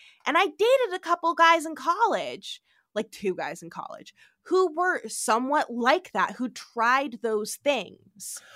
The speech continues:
on me. And it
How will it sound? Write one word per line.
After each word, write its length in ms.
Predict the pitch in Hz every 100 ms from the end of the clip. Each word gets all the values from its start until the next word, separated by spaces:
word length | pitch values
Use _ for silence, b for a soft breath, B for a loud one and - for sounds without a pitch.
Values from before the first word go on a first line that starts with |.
| B B B _ -
on 300 | 220 208 190
me. 320 | 180 131 - b b -
And 320 | 226 226 226 - -
it 260 | 254 262